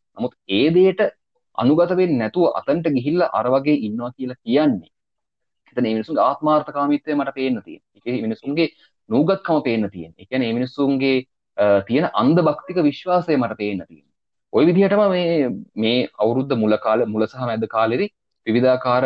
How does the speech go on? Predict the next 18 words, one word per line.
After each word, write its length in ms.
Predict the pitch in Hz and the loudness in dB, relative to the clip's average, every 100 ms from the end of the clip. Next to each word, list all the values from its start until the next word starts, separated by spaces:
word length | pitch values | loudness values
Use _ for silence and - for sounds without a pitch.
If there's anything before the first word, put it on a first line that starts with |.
| 117 | 2
මෙහෙයන් 460 | 104 135 147 151 | 2 2 2 2
පවත්වලා 520 | 143 139 139 151 185 190 _ | 2 0 0 0 0 -2 _
කොවිඩ් 280 | - 123 131 | 0 0 0
පොසිටිව් 380 | - 123 120 139 | -2 -2 -2 -2
වෙච්ච 180 | 135 - | -2 -6
දේවල් 300 | 131 147 160 | -2 0 0
ලෝකෙ 300 | 107 110 113 | 0 -2 -2
වටෙන්ම 340 | 139 127 175 165 | -4 -2 -2 -2
ආරංචි 340 | 104 90 87 | -2 -4 -10
වුණා. 200 | 64 _ _ _ _ _ _ | -20 _ _ _ _ _ _
ඕ-, 200 | 101 107 90 | -2 0 2
ඕන 200 | 113 110 | 0 2
තරම් 220 | 127 135 | 0 2
ආරංචි 320 | 117 117 120 | 0 0 -2
වුණා 180 | 151 143 | -2 0
මේ 80 | 131 | 0
කොවිඩ් 320 | - 104 117 - | 0 0 0 -2
තියාගෙනම, 480 | 113 107 127 143 | -2 0 0 -2